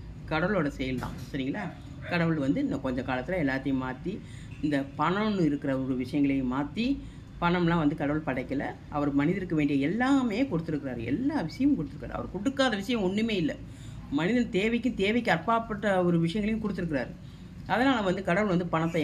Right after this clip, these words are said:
படைக்கவே இல்ல. பணம் வந்து யாரோ ஒருத்தவங்க படைச்சிட்டாங்க, அதை வந்து ஒரு முக்கியத்துவமா ஆக்கிட்டாங்க. அதுதான் கடவுள்னு ஆக்கிட்டாங்க, சரிங்களா? கடவு-, க-, க-, பணம் இல்லைன்னா மனுஷன் வாழ முடியாதுன்ற ஒரு இது உருவாக்கிட்டாங்க. ஆனா அது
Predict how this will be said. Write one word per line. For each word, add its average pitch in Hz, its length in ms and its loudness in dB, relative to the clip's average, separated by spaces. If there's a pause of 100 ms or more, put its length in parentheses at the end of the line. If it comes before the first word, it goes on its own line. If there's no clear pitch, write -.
படைக்கவே 135 480 -2
இல்ல. 113 220 -6 (220)
பணம் 175 260 0
வந்து 156 500 2
யாரோ 127 400 0
ஒருத்தவங்க 147 380 -2
படைச்சிட்டாங்க, 135 600 -4 (380)
அதை 143 200 0
வந்து 165 200 4
ஒரு 151 120 4
முக்கியத்துவமா 143 560 4
ஆக்கிட்டாங்க. 135 520 -4 (340)
அதுதான் 190 420 2
கடவுள்னு 190 460 4
ஆக்கிட்டாங்க, 147 460 -2 (140)
சரிங்களா? 151 400 2
கடவு-, 175 320 2
க-, 160 160 2
க-, 143 100 -2 (160)
பணம் 214 280 2
இல்லைன்னா 214 260 0
மனுஷன் 175 280 0
வாழ 156 140 2
முடியாதுன்ற 160 380 0
ஒரு 147 180 0
இது 143 220 0
உருவாக்கிட்டாங்க. 131 480 -4 (320)
ஆனா 175 160 2
அது 170 160 2